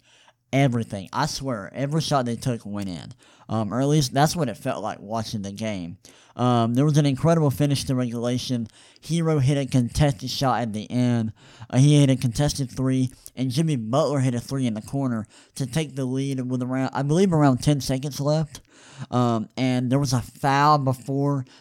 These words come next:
the Celtics inbounded the ball in the following possession. So Tatum shot one free throw to tie the game. Um,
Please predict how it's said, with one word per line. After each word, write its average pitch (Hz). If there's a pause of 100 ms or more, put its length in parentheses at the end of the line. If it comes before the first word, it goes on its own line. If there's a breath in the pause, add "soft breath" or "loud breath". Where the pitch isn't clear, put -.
the 127
Celtics 135
inbounded 131
the 123
ball 127
in 113
the 104
following 127
possession. 117
So 107
Tatum 131
shot 120
one 127
free 123
throw 113 (440 loud breath)
to 131
tie 139
the 120
game. 104 (460 loud breath)
Um, 107